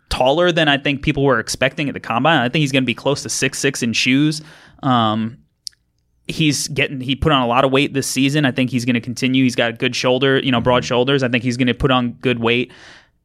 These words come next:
Speaker 1: Finished seventy percent at the rim this year.
Speaker 2: Wow.
Speaker 1: Which for a guard is, like,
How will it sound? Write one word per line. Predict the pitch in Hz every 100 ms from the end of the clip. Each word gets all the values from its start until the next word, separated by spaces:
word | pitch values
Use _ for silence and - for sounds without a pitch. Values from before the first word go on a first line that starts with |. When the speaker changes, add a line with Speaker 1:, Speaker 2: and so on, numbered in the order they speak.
| _ _ _
Speaker 1:
Finished | - 170 160 -
seventy | - 127 151 151
percent | 151 - 143
at | 143
the |
rim | 117 123 147
this | 156
year. | 170 175 175 _ _
Speaker 2:
Wow. | - 80 76 69 _ _ _
Speaker 1:
Which | - 139 131 - - -
for | - 123
a |
guard | 110 117 143 147
is, | 120
like, | 117 104 - -